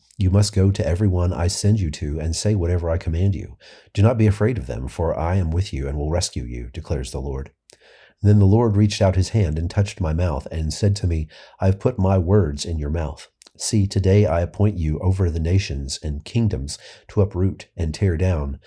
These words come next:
to destroy and overthrow, to build and to plant." The word of the Lord came to me, "What do you see, Jeremiah?" "I see the branch of an almond tree," I replied. The Lord said to me, "You have seen correctly, for I am watching to see that my word is fulfilled."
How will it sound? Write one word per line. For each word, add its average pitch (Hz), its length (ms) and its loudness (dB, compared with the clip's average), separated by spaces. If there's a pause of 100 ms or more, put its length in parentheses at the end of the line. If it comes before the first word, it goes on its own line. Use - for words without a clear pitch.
(320)
to - 160 -6
destroy 92 500 2
and 73 120 -2
overthrow, 71 560 -2
to - 120 -6
build 90 440 2
and - 100 -6
to - 80 -8
plant." 82 400 -6 (480)
The 107 80 -2
word 110 180 2
of 101 60 2
the 95 80 2
Lord 95 240 2
came 107 240 2
to 98 140 -2
me, 69 260 -6 (420)
"What 104 140 2
do 104 80 6
you 101 80 8
see, 110 280 2
Jeremiah?" 67 520 -4 (500)
"I 90 120 2
see 127 320 -2
the 87 200 -4
branch 87 440 0
of 76 100 -2
an 73 60 -6
almond 82 360 0
tree," 73 240 -4
I 67 40 -4
replied. 65 540 -6 (520)
The 98 60 2
Lord 98 240 6
said 107 160 4
to 107 100 0
me, 90 220 2 (100)
"You 95 160 4
have 87 140 0
seen 101 180 2
correctly, 95 520 -2
for - 200 -6
I 87 100 2
am 85 120 2
watching 85 380 0
to 85 100 -6
see 92 320 -2
that 71 160 -6
my 76 120 -2
word 80 240 -2
is 78 120 -6
fulfilled." 71 560 -6